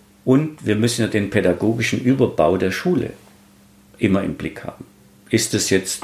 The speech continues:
eine reine Knabenschule, wo es per se etwas rauer, aber vielleicht sehr herzlich zugeht? Ist es eine eher konfessionell geprägte Schule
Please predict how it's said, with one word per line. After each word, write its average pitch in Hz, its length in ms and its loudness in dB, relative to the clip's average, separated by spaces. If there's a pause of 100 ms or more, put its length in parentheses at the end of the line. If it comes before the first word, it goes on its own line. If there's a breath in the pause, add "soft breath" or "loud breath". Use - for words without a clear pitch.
(140)
eine 85 140 -4
reine 87 260 0
Knabenschule, 110 720 2
wo 95 80 4
es - 280 -4 (480 loud breath)
per 98 160 0
se 104 340 2
etwas - 440 -2
rauer, 113 440 0 (300 loud breath)
aber 98 160 -2
vielleicht 80 420 -4
sehr 80 140 0
herzlich 85 480 -4
zugeht? - 480 -6 (720 loud breath)
Ist - 180 -4
es - 140 -2
eine 92 220 2
eher 90 200 2
konfessionell 92 760 0
geprägte 120 560 -4
Schule 107 500 -2